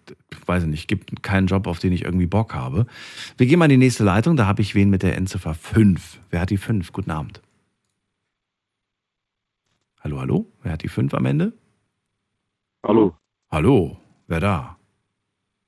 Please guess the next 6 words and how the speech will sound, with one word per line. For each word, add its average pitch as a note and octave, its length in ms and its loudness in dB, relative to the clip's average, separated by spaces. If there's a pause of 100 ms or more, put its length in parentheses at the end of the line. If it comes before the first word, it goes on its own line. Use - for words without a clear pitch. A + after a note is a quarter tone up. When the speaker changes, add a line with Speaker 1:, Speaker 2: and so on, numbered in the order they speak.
(2500)
Speaker 2:
Bruder, E3+ 320 0
red F3 220 -6
mal. A2 240 -4 (1120)
Speaker 1:
Was, A2+ 200 -2
Bruder? F#3 460 0 (1160)
Okay. - 340 -6